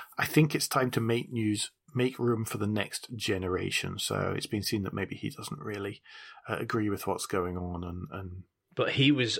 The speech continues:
Speaker 2: also seen as the only opposition to the chap who's C E O now, whose name I
Speaker 1: This
Speaker 2: can't
Speaker 1: is true.
Speaker 2: remember. So, you know, there,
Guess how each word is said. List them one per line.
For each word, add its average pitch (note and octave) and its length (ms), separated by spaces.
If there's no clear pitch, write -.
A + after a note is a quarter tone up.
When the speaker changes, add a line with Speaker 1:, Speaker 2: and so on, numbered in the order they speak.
Speaker 2:
also A#2+ 460
seen G#2 380
as F#2+ 140
the G#2 140
only G2 220
opposition F#2 640
to - 160
the F2+ 120
chap F#2 320
who's F#2 180
C F#2 300
E F#2 60
O F2+ 100
now, F2+ 260
whose E2+ 480
name E2+ 320
I - 40
Speaker 1:
This G2+ 100
Speaker 2:
can't E2 120
Speaker 1:
is E2 100
true. F#2 160
Speaker 2:
remember. E2 220
So, F#2+ 440
you A#2+ 100
know, G2+ 180
there, G#2+ 240